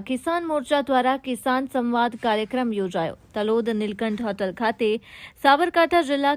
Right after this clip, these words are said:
કિસાન મોરચા દ્વારા કિસાન સંવાદ બે હજાર છવ્વીસ સત્યાવીસ બજેટ અંતર્ગત ખેડૂતો સાથે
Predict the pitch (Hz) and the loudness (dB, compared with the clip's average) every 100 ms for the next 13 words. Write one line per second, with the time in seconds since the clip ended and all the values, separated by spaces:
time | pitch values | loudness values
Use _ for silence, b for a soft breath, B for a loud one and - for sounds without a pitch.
0 | 294 247 247 247 240 220 196 208 214 208 | -2 -2 0 0 -2 -4 -2 -2 0 0
1 | 202 214 247 240 330 339 320 247 233 202 | 0 -2 -4 -4 -2 -4 -2 -2 2 0
2 | 175 208 220 202 240 226 247 226 294 - | 0 0 0 2 0 0 -2 -2 -4 -4
3 | 233 226 208 220 226 214 214 220 208 220 | -4 0 -2 -2 -6 -4 -4 -2 -4 -4
4 | 202 196 202 208 - B B B - 311 | -2 -2 -2 -4 -6 B B B -4 0
5 | 339 359 370 339 277 254 | 2 2 0 2 2 2